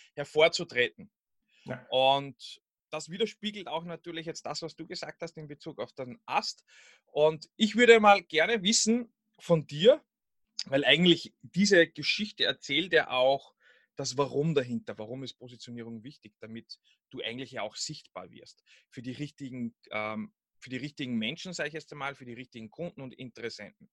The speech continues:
Speaker 1: Und da ist ja wichtig natürlich, dass man jetzt weiß, okay, was macht man, für wen macht man was, mit welchem Ergebnis und so weiter. Das ist ein,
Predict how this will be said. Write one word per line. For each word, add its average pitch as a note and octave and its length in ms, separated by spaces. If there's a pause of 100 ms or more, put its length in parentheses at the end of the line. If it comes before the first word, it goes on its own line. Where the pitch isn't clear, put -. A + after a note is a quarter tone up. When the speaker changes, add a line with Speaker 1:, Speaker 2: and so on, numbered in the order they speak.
(680)
Speaker 1:
Und C3 640 (520)
da B2+ 160
ist D#3+ 100
ja E3+ 140
wichtig E3+ 300
natürlich, D#3 420
dass B2+ 160
man B2 100
jetzt A2+ 160
weiß, C3+ 360
okay, A#2 280
was A2 180
macht C#3+ 300
man, E3+ 380 (500)
für B2 180
wen F3 200
macht D#3+ 260
man D3 180
was, C3 280
mit B2 160
welchem B2+ 280
Ergebnis B2+ 840
und B2+ 200
so A2+ 100
weiter. - 280 (360)
Das B2 100
ist B2 60
ein, B2+ 280